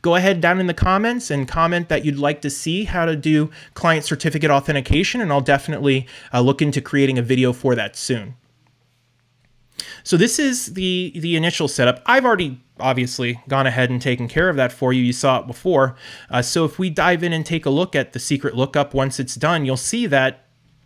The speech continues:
the application I D, the client key, and the client certificate are all encrypted.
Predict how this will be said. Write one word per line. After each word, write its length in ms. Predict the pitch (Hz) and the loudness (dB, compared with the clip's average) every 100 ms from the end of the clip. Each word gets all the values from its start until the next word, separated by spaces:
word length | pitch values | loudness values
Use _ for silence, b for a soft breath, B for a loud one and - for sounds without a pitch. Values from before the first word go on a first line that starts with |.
| _ - | _ -4
the 120 | 123 | 0
application 580 | 135 180 180 185 - 196 | 0 -2 0 0 0 -2
I 120 | 190 | -2
D, 280 | 220 262 - _ - | -4 -8 -10 _ -12
the 80 | - | -10
client 480 | - 165 156 165 - | -2 2 2 0 -6
key, 360 | 202 202 202 _ 143 | -6 -6 -6 _ -4
and 140 | 139 | -2
the 40 | |
client 400 | 139 - 202 170 | -4 -4 -2 -2
certificate 600 | - - 180 165 156 147 120 | -4 -4 -2 -4 -2 -4 0
are 180 | 123 | 2
all 140 | 131 127 | 4 4
encrypted. 640 | 120 - 127 - 107 104 | 2 -2 -4 -2 -8 -8